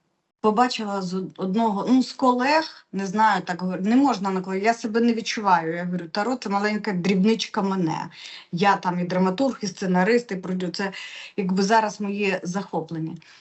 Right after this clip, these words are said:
Мені здалося це на замовлення, те, що він говорив.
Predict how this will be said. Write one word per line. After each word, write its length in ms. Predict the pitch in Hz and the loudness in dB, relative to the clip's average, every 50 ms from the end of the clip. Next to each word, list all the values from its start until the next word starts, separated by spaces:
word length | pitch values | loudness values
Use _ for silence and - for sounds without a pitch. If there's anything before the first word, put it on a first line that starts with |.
| _ _ _ _ _ _ _ - - _ _ - | _ _ _ _ _ _ _ -20 -20 _ _ 0
Мені 240 | 208 226 269 320 339 | 2 4 4 4 4
здалося 460 | 254 214 226 226 247 254 240 240 220 | 2 2 2 2 2 2 0 -2 -4
це 160 | 180 - 214 | -4 -2 -2
на 140 | 208 202 196 | -2 0 -2
замовлення, 720 | 185 175 185 185 185 180 175 160 160 160 160 160 156 151 151 | 0 2 2 4 4 4 2 0 0 0 0 0 0 -2 -4
те, 100 | - 165 | -4 -4
що 200 | 156 - - 165 | -4 -4 -4 -4
він 180 | 160 160 160 160 | 0 0 0 0
говорив. 360 | 160 160 160 165 160 156 151 | 0 -2 -4 -4 -4 -4 -6